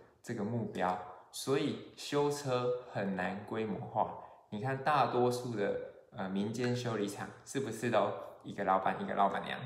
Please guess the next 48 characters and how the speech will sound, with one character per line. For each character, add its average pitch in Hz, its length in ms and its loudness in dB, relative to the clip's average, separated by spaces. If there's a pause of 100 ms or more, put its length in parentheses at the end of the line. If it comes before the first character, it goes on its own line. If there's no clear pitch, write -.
(680)
顶 98 160 -2
多 110 140 2
再 120 140 8
请 98 240 0
一 101 40 -2
个 104 100 0
学 98 320 -2
徒， - 300 -6 (240)
三 135 260 0
个 117 120 2
四 143 280 -2
个 - 140 -2 (540)
五 110 140 -2
个 98 280 0
很 110 220 2
多 139 220 10
了。 - 420 2 (580)
为 170 120 2
什 165 100 0
么？ 95 160 2 (600)
因 196 120 2
为 208 140 10
真 196 200 8
的 - 200 6
会 180 180 8
的 98 340 2
师 135 260 0
傅， 117 260 0
你 113 220 -4
薪 170 240 -2
水 135 120 2
不 104 80 2
给 107 80 4
他 104 120 6
高 104 220 10
一 101 40 4
点， - 120 0 (880)
他 131 160 4
就 139 100 4
自 151 140 2
己 123 80 4
出 117 140 -2
去 120 240 0
对 135 140 4
面 123 240 4
开 110 140 4
一 104 100 0
家， 101 220 4